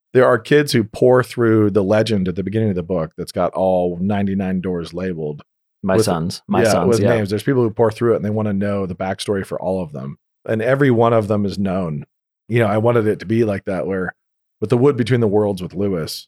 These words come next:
Speaker 1: I loved how many pools there were in The Magician's Nephew. There's a ton of pools you don't go through. And so I wanted that experience of, like, yeah, there's worlds behind those. And so I invented destinations for all of these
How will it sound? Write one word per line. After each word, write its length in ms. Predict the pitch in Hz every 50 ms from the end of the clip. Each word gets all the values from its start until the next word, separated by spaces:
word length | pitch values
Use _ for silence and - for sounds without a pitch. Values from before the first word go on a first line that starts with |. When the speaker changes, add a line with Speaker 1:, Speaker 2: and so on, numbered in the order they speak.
| _ _ -
Speaker 1:
I 80 | 101
loved 260 | 107 110 110 104 95 117
how 80 | 107
many 180 | 98 101 98 90
pools 300 | - - 117 110 98 90
there 120 | 92 85
were 220 | 80 76 71 - - _ _ _ _ _ _ _ 95
in 360 | 95 98 95 92 90 85 87
The 60 | 90
Magician's 480 | 90 95 87 92 - - 87 80 78 80
Nephew. 380 | 95 101 101 - - 80 73 71
There's 220 | 80 82 - -
a 40 | -
ton 180 | - - 104 95
of 80 | 90
pools 280 | - 110 110 104 90 85
you 60 | 90
don't 160 | 80 80 85
go 160 | 85 - 98 104
through. 280 | - - 50 - - - _ _ _ _ _ _ _ _
And 180 | - 95 101 95
so 100 | - 104
I 60 | 104
wanted 320 | 101 107 113 113 110 90 87
that 160 | 98 90 82
experience 680 | 80 - - - - 98 95 92 87 78 64 - - -
of, 140 | 82 80 -
like, 160 | 85 76 - -
yeah, 180 | 98 104 107 92
there's 340 | 82 90 101 113 117 - - -
worlds 340 | 95 107 113 117 113 104 92
behind 480 | - - - - - 98 104 101 87 -
those. 380 | 64 58 50 50 - - - _ _ _ _ _ -
And 220 | 117 120 120 -
so 180 | - 123 113 92
I 520 | 104 110 113 113 113 113 107 104 101 90 -
invented 760 | 101 104 104 92 - 107 107 104 98 101 90 85 80 78 87
destinations 920 | 107 104 101 - - 92 92 92 92 95 - - 67 65 71 78 - - _ _
for 260 | - 95 92 92 - 78
all 200 | 95 98 98 95
of 120 | 85 82
these 360 | 90 85 80 80 78 - -